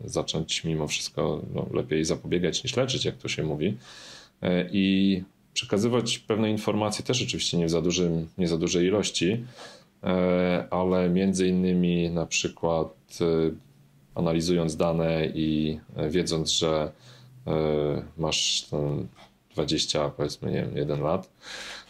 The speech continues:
e, i jesteś mężczyzną, prawda, no to fajnie, zobacz, tutaj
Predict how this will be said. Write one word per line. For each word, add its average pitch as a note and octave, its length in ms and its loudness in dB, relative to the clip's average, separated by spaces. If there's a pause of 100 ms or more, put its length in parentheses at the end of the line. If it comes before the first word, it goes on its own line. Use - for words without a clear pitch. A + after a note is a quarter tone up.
(100)
e, E2 640 2
i E2 580 4
jesteś - 340 0
mężczyzną, F2+ 640 0
prawda, E2+ 360 0
no E2+ 260 0
to D#2+ 340 0 (260)
fajnie, F2+ 420 0
zobacz, E2 340 0
tutaj D#2+ 580 0